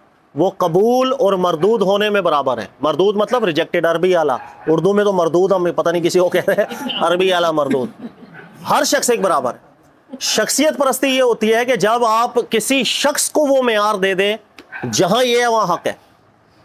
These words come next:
फिर उसकी गलती को आप कबूल नहीं करते। हमारे यहाँ जो फ़िरका वारियत है ना, इसमें तासुब पैदा उसी वक्त ही होता है जब शख्सियत परस्ती ज़्यादा आ जाती है। फिर आप अगर बोले ना, "यार फलां आलिम दीन है, इनकी ये बात इस्तिदलाल में कमज़ोर है," वो कबूल ही नहीं कर सकते। वो कहते हैं, "कैसे कबूल करें,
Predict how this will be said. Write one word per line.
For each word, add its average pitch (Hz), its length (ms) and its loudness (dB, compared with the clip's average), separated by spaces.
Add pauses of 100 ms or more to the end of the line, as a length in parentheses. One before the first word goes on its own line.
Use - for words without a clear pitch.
(640)
फिर 196 140 2
उसकी 220 200 -2
गलती 214 360 0
को 220 100 2
आप 214 160 -2
कबूल 175 220 2
नहीं 151 100 0
करते। - 480 -6 (580)
हमारे 156 320 0
यहाँ 220 120 0
जो 220 80 2
फ़िरका 185 440 0
वारियत 202 440 0
है 180 80 0
ना, 208 100 0
इसमें 220 260 -2
तासुब 196 440 -2
पैदा 196 260 2
उसी 226 220 0
वक्त 220 160 -2
ही 220 60 2
होता 196 200 2
है 196 60 2
जब 208 80 0
शख्सियत 190 360 0
परस्ती 196 300 2
ज़्यादा 156 220 2
आ 135 40 0
जाती 120 260 -4
है। 117 60 -16 (400)
फिर 160 120 2
आप 190 180 2
अगर 202 160 0
बोले 190 260 2
ना, 233 100 0
"यार 233 160 0
फलां 196 260 0
आलिम 202 260 0
दीन 190 220 0
है, 214 60 2
इनकी 196 200 0
ये 196 120 4
बात 165 260 0
इस्तिदलाल 165 480 0
में 190 120 -2
कमज़ोर 175 360 0
है," 190 60 2
वो 190 60 0
कबूल 185 300 2
ही 220 60 0
नहीं 226 100 0
कर 214 100 2
सकते। 190 260 -2
वो 185 60 2
कहते 175 180 2
हैं, 175 60 -6
"कैसे 185 220 0
कबूल 196 280 0
करें, 170 180 0